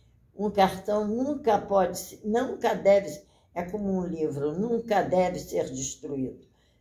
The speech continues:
Deve ser colo-, colecionado e guardado com todo carinho. Por quê?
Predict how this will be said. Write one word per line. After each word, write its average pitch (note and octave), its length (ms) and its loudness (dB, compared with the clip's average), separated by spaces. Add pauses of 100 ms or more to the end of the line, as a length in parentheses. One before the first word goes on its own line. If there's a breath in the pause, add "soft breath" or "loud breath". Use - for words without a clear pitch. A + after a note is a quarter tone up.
Deve F3+ 200 0
ser F3+ 360 -4
colo-, F#3 520 2
colecionado F3 920 0
e F3 40 -2
guardado F3 680 0 (320 loud breath)
com F3 220 -6
todo A3 460 4
carinho. C3+ 580 -2
Por - 220 -16
quê? - 320 -8